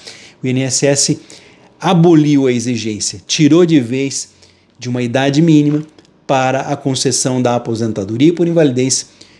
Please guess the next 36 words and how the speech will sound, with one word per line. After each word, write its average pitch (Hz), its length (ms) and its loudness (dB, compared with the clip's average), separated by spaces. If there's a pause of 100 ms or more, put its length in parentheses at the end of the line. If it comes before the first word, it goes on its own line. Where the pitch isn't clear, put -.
(240)
uma 123 100 -6
medida 123 340 -2
que 120 320 -6 (560)
promete 120 600 0 (120)
injetar 110 680 -4
um 117 80 -8
novo 175 540 2
ânimo 147 340 2
na 156 140 0
vida 120 320 -2
de 123 100 -8
quem 120 220 -8
enfrenta 127 680 -6
adversidades 117 840 -4
físicas 156 440 -2
e 143 60 2
mentais 127 580 0 (560)
e, 120 100 0
mesmo 139 280 2
assim, 135 300 -2 (300)
com 139 200 2
incapacidades 127 880 -2
que - 140 -10
são 117 240 -4
para 113 160 -2
o 107 40 -2
resto 110 320 -4
de 107 60 -8
suas 180 400 0
vidas, 139 320 0 (320)
não 165 320 2
conseguem 143 540 -2
a 120 60 -2
aposentadoria 113 680 -4
por 131 120 -4
invalidez 135 480 0